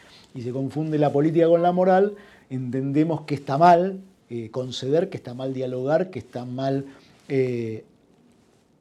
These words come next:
bajar algunas banderas para poder aceptar al otro y para poder incluirlo y para poder construir. A mí me parece que hay dos planos.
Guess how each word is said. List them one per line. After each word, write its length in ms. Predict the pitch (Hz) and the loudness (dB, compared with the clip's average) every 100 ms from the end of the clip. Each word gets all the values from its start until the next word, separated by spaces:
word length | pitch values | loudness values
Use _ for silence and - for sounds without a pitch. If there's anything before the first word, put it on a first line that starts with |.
| _ | _
bajar 600 | 135 123 - 160 175 175 | -10 -10 2 6 6 4
algunas 440 | - 127 127 147 120 | -10 -8 -4 -4 -4
banderas 580 | 131 165 180 139 - - _ _ _ _ - | 0 4 6 4 2 -12 _ _ _ _ -12
para 360 | 131 117 117 | -10 -10 -12
poder 280 | - 131 143 | -8 -4 -2
aceptar 540 | 135 127 110 143 147 - | -2 -6 4 4 4 -6
al 180 | 127 | 2
otro 400 | 170 170 175 202 190 | 4 4 2 -2 -4
y 80 | 120 | -12
para 160 | 117 | -12
poder 240 | 104 123 127 | -8 -6 -6
incluirlo 680 | 120 117 147 160 170 185 | -8 -2 0 2 2 2
y 60 | 160 | 0
para 160 | 110 | -4
poder 180 | 110 120 | -8 -6
construir. 400 | 110 101 113 92 - - - | -8 -10 -10 -10 -14 -20 -4
A 80 | 135 | 2
mí 40 | |
me 80 | 185 | 4
parece 200 | 185 160 | 4 4
que 60 | 156 | 4
hay 60 | |
dos 140 | 151 147 | 4 2
planos. 540 | 123 101 95 92 - | -4 -4 -6 -14 -18